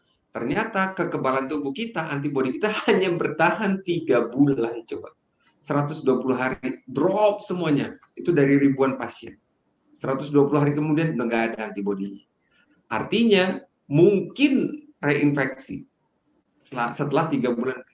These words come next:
depan. Kalau memang daya tahan tubuhnya lagi turun, gitu.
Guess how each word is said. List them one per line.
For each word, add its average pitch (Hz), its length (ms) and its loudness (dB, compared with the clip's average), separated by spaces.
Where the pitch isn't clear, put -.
depan. - 240 -12
Kalau 120 340 0
memang 151 240 2
daya 127 220 2
tahan 123 180 -4
tubuhnya 131 320 -2
lagi 113 240 -4
turun, 98 320 -14
gitu. - 320 -12